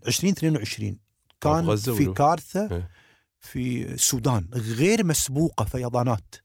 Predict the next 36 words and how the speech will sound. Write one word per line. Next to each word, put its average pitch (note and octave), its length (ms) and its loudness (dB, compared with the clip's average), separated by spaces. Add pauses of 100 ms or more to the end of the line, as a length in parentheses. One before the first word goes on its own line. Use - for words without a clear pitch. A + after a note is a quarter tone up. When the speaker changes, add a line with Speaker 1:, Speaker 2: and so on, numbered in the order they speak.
(140)
Speaker 2:
إيه. E2+ 60 -6
Speaker 1:
غير C#3 520 2
مسبوقة. D3+ 640 -2 (160)
Speaker 2:
نعم. D#2+ 240 -4 (800)
Speaker 1:
يعني G#2+ 180 -4
ما C#3 120 2
تم D3+ 200 0
رصدها C3 340 0
في - 60 -4
التاريخ. - 560 -4 (720)
رحت E3+ 220 0
في E3 160 -2
أول E3+ 420 -2
جسر C#3 360 0
جوي F#2+ 360 -4 (320)
Speaker 2:
نعم. E2 180 -10 (220)
Speaker 1:
ونزلت. A2 400 -2 (760)
انقطع B2+ 320 -2
في C#3+ 200 -4
الطريق C3+ 440 -6
ثلاث - 440 -4 (120)
أيام C#3 520 0 (160)
في C3+ 120 -2
مكان. G#2+ 340 -4 (380)
يعني G#2 160 -4
ثلاث F3 380 0
أيام C#3+ 440 0
ما C#3+ 100 4
عندي C#3+ 240 0
ملابس، B2+ 540 0 (320)
ما C3 200 2
عندي C3+ 280 0
أكل، E3 200 -6
عندي C#3+ 200 -4
كان A#2+ 200 -4
بسكويت G#2+ 440 -6